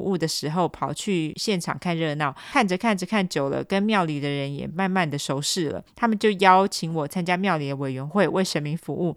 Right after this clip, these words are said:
但当时我完全搞不清楚什么是为神明服务，<laughs> 大笑哭脸。他还说：“啊，降价有太多故事可以说了，是不是该来个神坛故事集？” <laughs> 三个大笑哭脸。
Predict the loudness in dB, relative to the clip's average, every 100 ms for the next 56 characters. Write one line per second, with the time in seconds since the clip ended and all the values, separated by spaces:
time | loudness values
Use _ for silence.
0 | 4 4 6 6 4 2 2 4 4 4
1 | 2 2 2 2 0 0 2 -2 0 0
2 | 2 2 2 6 6 4 0 2 0 -2
3 | -2 0 2 2 0 -8 -20 0 4 6
4 | 6 4 0 -2 -2 -6 -14 0 2 4
5 | 2 2 2 6 6 6 2 2 8 10
6 | 8 4 2 2 0 -2 -2 0 0 2
7 | 4 4 2 -2 -2 -2 2 2 4 0
8 | -2 -4 -6 -2 -4 -2 -6 -4 -6 -2
9 | -2 -4 -16 -18 0 2 2 6 6 6
10 | 2 2 -2 -2